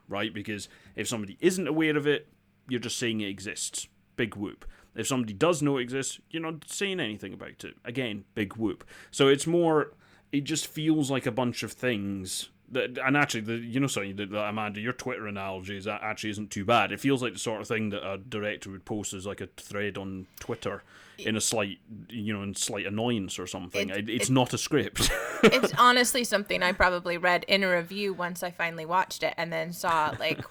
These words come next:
Speaker 2: <laughs> like, what, what the heck am I watching? And,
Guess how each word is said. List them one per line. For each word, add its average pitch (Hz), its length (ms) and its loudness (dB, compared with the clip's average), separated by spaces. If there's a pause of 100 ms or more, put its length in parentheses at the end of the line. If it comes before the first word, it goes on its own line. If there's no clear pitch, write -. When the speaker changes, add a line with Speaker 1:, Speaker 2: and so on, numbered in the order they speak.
(120)
Speaker 2:
<laughs> - 200 -8
like, 175 280 0
what, 175 440 4 (420)
what 190 400 0
the 196 80 2
heck 214 260 0
am 190 80 -4
I 170 80 -2
watching? 170 680 0 (100)
And, 170 520 -4